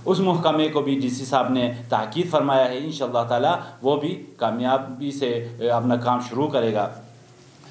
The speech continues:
تو میں، آ، ایک بار پھر اپنا ڈی سی صاحب کا اور دوسرے جو محکمہ جات ہیں ان کا شکریہ ادا کرتا ہوں اور توقع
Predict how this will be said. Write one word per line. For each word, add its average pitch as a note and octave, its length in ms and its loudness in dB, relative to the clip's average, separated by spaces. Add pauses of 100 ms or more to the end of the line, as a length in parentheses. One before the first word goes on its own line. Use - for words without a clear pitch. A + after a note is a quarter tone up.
(200)
تو D#3+ 160 4
میں، G3 360 2 (280)
آ، C#3 40 0 (460)
ایک F#3 220 -2
بار E3 140 4
پھر F3 340 0 (180)
اپنا C#3+ 200 -4
ڈی C3+ 120 -4
سی C#3 140 -6
صاحب C3+ 300 2
کا C3 260 2 (220)
اور C3 540 2
دوسرے C#3+ 480 -2
جو B2 280 0
محکمہ A#2+ 360 -4
جات C3+ 320 2
ہیں B2 300 -8 (120)
ان C#3+ 120 -4
کا C#3 360 4
شکریہ A#2+ 280 -2
ادا D#3+ 200 4
کرتا A2 300 -8
ہوں A#2+ 180 -10 (200)
اور D#3+ 160 0
توقع F3 360 2